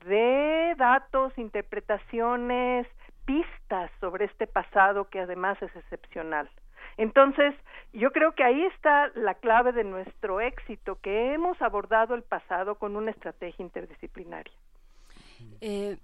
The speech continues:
Speaker 2: ¿cómo, cómo fue el primer encuentro con Teotihuacán, Linda Manzanilla?
Speaker 1: Hace cuarenta y cuatro años fue el primer encuentro con
Speaker 2: Ujú.
Speaker 1: Teotihuacán, es decir, eh, eh, en, en esos entonces, en el año mil novecientos setenta y cuatro, con Marcella Frangipane de la Universidad de Roma,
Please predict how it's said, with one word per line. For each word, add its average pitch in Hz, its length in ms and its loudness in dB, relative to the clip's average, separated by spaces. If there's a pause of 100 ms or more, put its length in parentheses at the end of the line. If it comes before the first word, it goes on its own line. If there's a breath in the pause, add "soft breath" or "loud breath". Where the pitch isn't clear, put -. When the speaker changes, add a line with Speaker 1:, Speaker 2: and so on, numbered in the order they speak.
(220)
Speaker 2:
¿cómo, 285 580 2
cómo 302 320 0
fue 285 200 0
el 277 60 -4
primer 254 340 0
encuentro 240 540 2
con 190 180 0
Teotihuacán, 165 800 0 (180)
Linda 165 260 0
Manzanilla? 143 560 -6
Speaker 1:
Hace 311 320 8
cuarenta 226 440 4
y 220 60 0
cuatro 254 400 2
años 233 340 2 (120)
fue 208 100 -6
el 196 60 -10
primer 185 340 -6
encuentro 185 540 -8
con 160 160 -12
Speaker 2:
Ujú. 196 80 -14
Speaker 1:
Teotihuacán, 165 720 -6
es 190 160 -4
decir, 202 360 -2
eh, 190 720 0 (380 loud breath)
eh, 180 360 -4 (360)
en, 202 220 -6
en 208 180 0
esos 214 280 2
entonces, 220 720 2
en 190 120 -6
el 180 100 0
año 196 220 0
mil 196 120 -4
novecientos 202 400 -2
setenta 185 400 -2
y 202 80 0
cuatro, 208 680 6
con 208 280 -2
Marcella 214 480 0
Frangipane 190 840 0
de 185 80 -4
la 180 120 -6
Universidad 175 460 -2
de 190 120 2
Roma, 214 440 2